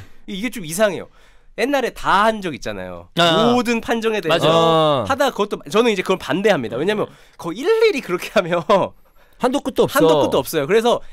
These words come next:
Speaker 2: 자기네들끼리 자체적으로 자생적으로 징계 주고 하길 바랄 뿐이죠. 내부에서 우리는 모르겠지만. 근데 어쨌든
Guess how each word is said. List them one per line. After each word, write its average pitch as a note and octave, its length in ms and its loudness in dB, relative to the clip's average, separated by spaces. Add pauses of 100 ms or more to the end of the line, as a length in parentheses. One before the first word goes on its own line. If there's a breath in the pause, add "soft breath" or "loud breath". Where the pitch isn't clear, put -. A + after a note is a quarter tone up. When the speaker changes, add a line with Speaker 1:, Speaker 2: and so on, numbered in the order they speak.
Speaker 2:
자기네들끼리 A#3 600 -4
자체적으로 A3 760 -6
자생적으로 F#3 640 -10
징계 F#3+ 320 -4
주고 F#3+ 220 -4
하길 B3+ 240 -2
바랄 A3 320 2
뿐이죠. A#3+ 360 -4
내부에서 C#3 380 -4
우리는 G3 220 -6
모르겠지만. C3+ 500 -8
근데 G3 320 -6 (560 soft breath)
어쨌든 B3 580 -6